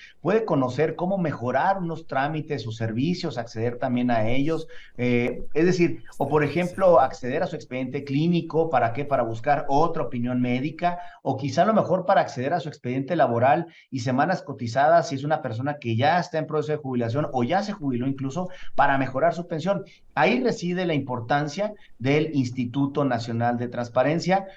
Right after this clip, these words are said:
Por supuesto que no combatimos la corrupción, Joaquín, la visibilizamos, y hay otras instancias al interior de la propia Administración Pública Federal centralizada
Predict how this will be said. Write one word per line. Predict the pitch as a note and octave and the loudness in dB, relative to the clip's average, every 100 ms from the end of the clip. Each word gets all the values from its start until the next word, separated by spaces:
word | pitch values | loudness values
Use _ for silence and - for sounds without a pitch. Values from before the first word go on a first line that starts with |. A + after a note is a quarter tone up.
| - | -10
Por | C3+ A#2+ | -4 -2
supuesto | A#2+ B2 F#3 - F#3+ | -2 0 0 0 -2
que | C3+ | 2
no | B2 D#3 | 2 2
combatimos | G#3+ G3+ C#3 C#3 C#3+ D#3+ | 2 2 2 2 0 0
la | C3 | -4
corrupción, | G#2+ G2 - A2+ B2 - - - | -6 -6 -4 0 0 -2 -8 -6
Joaquín, | A#2 C#3+ D#3 | -4 0 4
la | C#3 | 4
visibilizamos, | C3 A2+ B2 A#2+ A2+ C3+ C#3+ F#3+ - | 4 0 0 0 2 2 2 -2 0
y | |
hay | D#3 | 0
otras | F#3+ G#3+ F#3 | 0 -4 -4
instancias | D#3 - E3+ A3 - D#3 F#3 - _ _ | -6 0 0 0 -2 -2 -2 -4 _ _
al | - G#2+ F3 | -2 0 2
interior | G#3 D3+ D3 | 0 0 0
de | D#3+ | 0
la | A#2+ | -2
propia | C3 C#3+ D#3+ D3 B2+ A2 G#2 - - | -4 -2 2 4 4 2 0 -4 -6
Administración | A2+ A2+ C#3 | -4 -4 -4
Pública | C3 C#3 B2+ | -4 -2 -2
Federal | A2+ A2 B2 | -2 0 0
centralizada | A#2 B2+ A2 G#2 F#2+ B2+ C3 C#3 | -2 -8 -8 -6 2 4 6 2